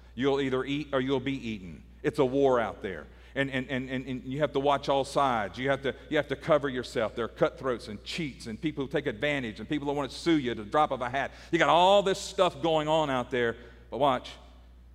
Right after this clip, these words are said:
God has called you to be a king and go into the marketplace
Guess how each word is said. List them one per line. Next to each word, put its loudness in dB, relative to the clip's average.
God 6
has 2
called 2
you -2
to 0
be 0
a 2
king -4
and -8
go 4
into 0
the -4
marketplace -2